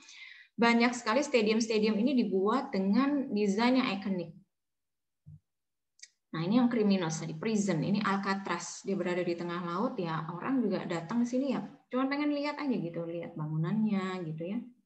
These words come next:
Yang ini ada literally, eh, literary tadi atau yang education, sorry ini education ya bukan literary. Nah, ini bangunan perpustakaan ini.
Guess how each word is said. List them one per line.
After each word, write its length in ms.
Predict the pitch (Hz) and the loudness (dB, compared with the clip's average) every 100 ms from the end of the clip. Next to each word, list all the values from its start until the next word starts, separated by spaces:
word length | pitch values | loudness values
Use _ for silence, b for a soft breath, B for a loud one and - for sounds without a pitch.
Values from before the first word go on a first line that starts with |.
| _ - - _ b b b b _ _ _ _ | _ -20 -20 _ b b b b _ _ _ _
Yang 140 | 247 247 | 4 6
ini 100 | 285 | 8
ada 100 | 254 247 | 8 6
literally, 680 | 240 240 240 233 226 254 294 - | 4 2 0 0 0 0 0 -2
eh, 280 | 214 214 214 | 0 0 0
literary 560 | 214 214 214 208 214 214 | 0 0 -2 0 0 -2
tadi 240 | 196 202 | -2 -2
atau 160 | 190 196 | 0 -2
yang 160 | 196 208 | -2 0
education, 720 | 208 208 - 190 - 202 220 | 0 0 0 -2 -2 -2 -2
sorry 260 | 202 160 180 | -4 -4 -4
ini 160 | 190 | -6
education 540 | 175 - 165 - 185 170 | -6 -6 -6 -6 -8 -8
ya 80 | |
bukan 180 | 160 160 160 | -8 -6 -6
literary. 340 | 156 160 165 | -6 -8 -8
Nah, 160 | 185 170 | -6 -2
ini 240 | 208 254 | 2 4
bangunan 460 | 214 214 220 254 269 | 4 2 4 4 4
perpustakaan 560 | 254 285 - 277 269 262 | 0 -2 -2 0 2 2
ini. 180 | 180 | 0